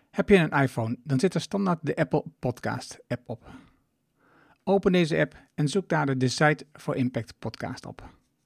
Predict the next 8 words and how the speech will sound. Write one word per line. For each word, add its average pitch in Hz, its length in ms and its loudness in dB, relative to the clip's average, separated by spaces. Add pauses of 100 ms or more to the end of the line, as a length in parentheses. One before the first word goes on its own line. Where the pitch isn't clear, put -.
(720)
En 165 140 2
klik 143 160 -2
dan 127 120 0
op 123 120 -2
abonneer. 117 320 -8 (1300)
Heb - 180 -2
je 214 60 2
een 180 160 2